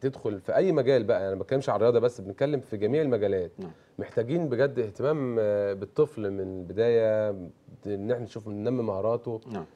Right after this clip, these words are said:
Speaker 1: آه، فنية، رياضية، دينية. طبعا
Speaker 2: نعم.
Speaker 1: كل طفل
Speaker 2: أكيد.
Speaker 1: محتاج تنمية مهارات
Speaker 2: نعم.
Speaker 1: خاصة بالموهبة اللي هو، آه، بيحبها يعني.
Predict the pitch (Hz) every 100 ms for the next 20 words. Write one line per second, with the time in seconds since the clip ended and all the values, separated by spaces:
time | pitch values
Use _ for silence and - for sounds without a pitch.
0 | - 107 113 107 139 123 120 117 110 110
1 | 107 120 113 110 117 107 101 107 110 113
2 | 110 104 - 131 135 107 135 131 143 117
3 | 107 101 127 117 - 107 120 120 98 117
4 | 135 - 87 - - - - 135 - 113
5 | 107 101 123 98 101 113 113 110 - -
6 | - 92 92 95 90 - - 92 92 90
7 | 95 85 71